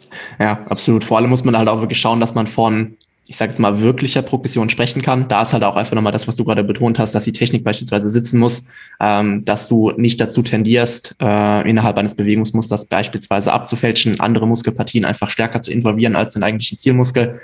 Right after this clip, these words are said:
Klar, dass du dann eventuell mehr Gewicht bewegen kannst, wenn du, ähm, ja, anstatt beim Seitheben, ähm, primär aus dem seitlichen Schulterkopf zu arbeiten, auch noch die Traps mit involvierst und einen halben Shrug draus machst, ist relativ klar, dass du dann dementsprechend mehr Gewicht bewegen kannst.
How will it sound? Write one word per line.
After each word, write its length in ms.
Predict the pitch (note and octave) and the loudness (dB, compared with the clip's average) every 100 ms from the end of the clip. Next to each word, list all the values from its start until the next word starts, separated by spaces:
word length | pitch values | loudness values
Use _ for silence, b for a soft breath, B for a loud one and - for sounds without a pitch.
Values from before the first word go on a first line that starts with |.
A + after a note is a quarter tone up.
| B B B | B B B
Klar, 240 | - A#2 | -2 0
dass 160 | A2+ A2 | 0 0
du 60 | A2 | 0
dann 120 | G#2+ | 0
eventuell 420 | G#2+ A2+ A2 A2 | 0 0 0 0
mehr 120 | G#2 | 0
Gewicht 300 | G#2 A2+ A#2+ | 0 -2 -2
bewegen 280 | G2+ G2 G2+ | -2 0 0
kannst, 320 | G2+ G2+ G2 | 0 -2 0
wenn 160 | A2 A2 | 0 2
du, 300 | A2 G#2+ G#2+ | 2 2 2
ähm, 580 | G#2+ G#2+ G#2 G#2 G2 - B B _ - | 2 2 4 2 0 -6 B B _ -4
ja, 100 | F#2 | -2
anstatt 360 | - - A#2 A#2 | -2 -2 -2 0
beim 140 | G#2+ | 0
Seitheben, 720 | G#2 A2 - A2 A2 G#2+ - - | 0 0 2 2 2 -2 -4 -4
ähm, 340 | G#2 G2+ G2+ | 0 2 0
primär 300 | G2+ A#2 A2 | 0 2 2
aus 140 | G#2+ - | 2 0
dem 200 | G#2 G2+ | 0 2
seitlichen 340 | G#2+ G#2+ - | 0 -2 -2
Schulterkopf 420 | A#2+ B2 A#2 A#2+ | 0 0 0 -4
zu 120 | - - | -2 0
arbeiten, 540 | A2 A2 A2 A2 G#2 | 2 2 0 0 0
auch 80 | A2 | 2
noch 80 | G#2 | 0
die 100 | - | -2
Traps 260 | B2+ B2 | -4 -2
mit 120 | B2 | -2
involvierst 720 | A#2 A#2+ A2+ A#2+ B2 - - - | 0 2 2 2 2 -2 -14 -6
und 120 | A2+ | -2
einen 120 | A2 | 2
halben 160 | - - | 0 0
Shrug 240 | B2 A#2 | -2 -2
draus 200 | B2 A#2+ | -2 0
machst, 220 | A#2+ A#2 | 0 -2
ist 120 | B2+ C3+ | -2 0
relativ 360 | C3 B2+ G#2+ | 0 0 -2
klar, 280 | - A#2+ A#2+ | 2 2 4
dass 140 | A#2 | 0
du 40 | A2 | -2
dann 140 | A2 | -2
dementsprechend 500 | A2 A2 - A2 - | 0 -2 -2 -6 -4
mehr 140 | A#2 G#2 | -2 -2
Gewicht 260 | B2+ B2+ | -2 -4
bewegen 280 | - B2 B2+ | -2 0 2
kannst. 340 | B2 B2+ B2 | 2 0 -2